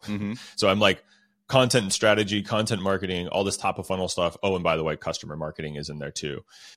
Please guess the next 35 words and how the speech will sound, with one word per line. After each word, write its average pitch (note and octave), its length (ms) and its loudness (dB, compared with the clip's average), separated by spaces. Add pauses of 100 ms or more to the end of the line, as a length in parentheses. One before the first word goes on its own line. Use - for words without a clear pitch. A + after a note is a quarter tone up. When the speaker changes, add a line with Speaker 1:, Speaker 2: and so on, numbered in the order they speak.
Speaker 2:
We A2 80 0
have G#2+ 160 4
the, F2+ 80 -6
some, G#2+ 140 -2
like, F2+ 220 0
traditional F#2 460 0
stuff F#2 280 -4
like D#2 160 -4
cab, E2+ 440 -4 (120)
but E2+ 100 -2
then F#2 100 0
I'll F2 60 2
also, E2+ 440 0
like, D#2+ 280 0 (240)
we'll F#2+ 120 0
do F#2 140 -2
these, E2 140 -4
like, E2 140 -2
kind F#2 140 -8
of, D#2+ 80 -8
like, D#2+ 160 -4
brand, E2+ 640 -2
more F#2 160 0
branded F2 400 -2
stuff - 280 -2
with F2+ 240 -8
customers, D#2 800 -6
and E2 80 -6
our D2 80 -4
customer D#2 340 -6
marketer D2+ 360 -10
will D2+ 100 -12
kinda D2+ 200 -8
help - 200 -8
there. D2 220 -4